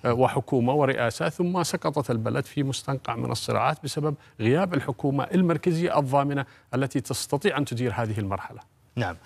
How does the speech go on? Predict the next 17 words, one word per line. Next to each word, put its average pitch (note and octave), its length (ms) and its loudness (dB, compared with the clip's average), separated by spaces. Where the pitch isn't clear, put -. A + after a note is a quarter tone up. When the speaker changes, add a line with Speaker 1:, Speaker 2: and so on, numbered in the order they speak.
Speaker 2:
طيب، A#2+ 260 2
آه، G#2+ 440 -2
آه، - 20 -8
سيد، B2+ 500 0
آه، A2+ 400 0
جابر، C#3 600 0
آه، - 100 -6
آه، G#2+ 520 -2
لعلي B2+ 340 2
أشتق D#3+ 360 -2
من، B2+ 260 -2
آه، G#2+ 240 2
كلام، A2+ 560 0
آه، G2 540 -2
آه، F#2 40 -10
الدكتور F#2+ 1200 2
بكيل. G#2+ 520 0